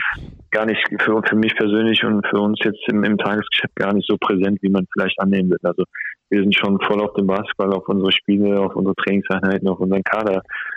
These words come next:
Speaker 2: fokussiert. Äh, die Halle ist dann, äh, ein Langzeitprojekt, ne? Das ist dann, wo wir trotzdem hoffen, dass das so bald wie möglich irgendwie alles passiert und gestartet wird.
Speaker 1: Mhm.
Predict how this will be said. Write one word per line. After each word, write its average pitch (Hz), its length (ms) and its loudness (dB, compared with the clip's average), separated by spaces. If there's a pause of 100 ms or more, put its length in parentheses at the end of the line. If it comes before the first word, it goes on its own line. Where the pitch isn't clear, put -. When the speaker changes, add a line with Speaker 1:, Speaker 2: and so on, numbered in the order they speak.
(200)
Speaker 2:
fokussiert. 98 600 0
Äh, 92 600 0
die 92 140 0
Halle 98 220 2
ist - 140 -4
dann, 95 340 2 (840)
äh, - 140 0
ein 98 200 2
Langzeitprojekt, 92 840 0
ne? 92 120 2
Das 90 180 0
ist - 160 -10
dann, 90 320 0 (380)
wo 92 200 2
wir 92 80 0
trotzdem 92 340 0
hoffen, 87 220 0
dass 85 160 0
das - 120 -4 (180)
so - 220 -2
bald 87 180 -2
wie 87 100 2
möglich 82 360 0
irgendwie 82 260 0
alles - 200 -4
passiert 87 400 -2 (560)
und - 280 -8 (180)
gestartet - 440 -2
wird. 85 200 0 (1400)
Speaker 1:
Mhm. 113 280 -8